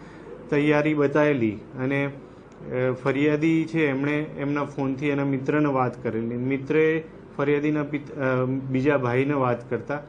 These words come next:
એના ભાઈને શંકા ગઈ કે "ભાઈ, આટલો ઓછો કોન્ટ્રાક્ટ છે ને આટલા પૈસા કેમ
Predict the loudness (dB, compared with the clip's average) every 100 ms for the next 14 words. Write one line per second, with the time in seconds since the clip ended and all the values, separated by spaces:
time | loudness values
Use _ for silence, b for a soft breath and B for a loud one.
0 | B B B B -4 0 2 4 2 0
1 | 0 2 4 4 4 2 0 -2 -2 -2
2 | B B B B B -20 -10 -2 0 4
3 | 4 4 2 2 -2 0 0 2 0 0
4 | -2 0 0 0 0 0 0 0 2 2
5 | 2 0